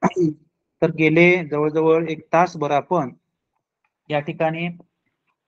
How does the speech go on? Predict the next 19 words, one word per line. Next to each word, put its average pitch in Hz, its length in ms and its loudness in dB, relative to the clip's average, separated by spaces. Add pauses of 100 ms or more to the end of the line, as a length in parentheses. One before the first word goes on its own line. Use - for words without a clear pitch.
(200)
आपला 156 280 -2
जो 165 120 -2
घटक 156 340 0
आहे 143 240 4
creative 170 540 2
thinking 160 420 0 (360)
आणि 147 160 -4
या 160 120 2
creative 165 500 0
thinking 160 340 -6
मध्ये 160 200 2
असणारा, 156 500 2 (960)
अ, 135 320 -2
वेगवेगळे 170 540 2
sub 180 300 0
unit, 139 320 -2 (680)
advertisement, 160 880 2 (420)
mottos, 165 600 0 (240)
messages 147 760 -2